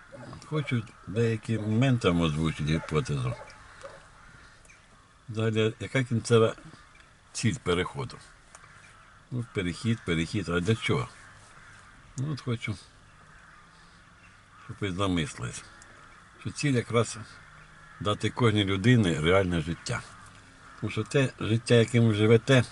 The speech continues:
воно нереальне. Воно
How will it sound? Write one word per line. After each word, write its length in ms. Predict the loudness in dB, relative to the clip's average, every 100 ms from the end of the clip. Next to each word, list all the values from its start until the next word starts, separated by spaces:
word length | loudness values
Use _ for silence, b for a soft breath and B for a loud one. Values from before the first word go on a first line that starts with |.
| B B B B B B -18 -10
воно 260 | -4 -2 -2
нереальне. 680 | -2 -2 0 0 0 -2 -6 -10 -20 -20 -20 -20 -20 -20 -12
Воно 300 | 0 2 2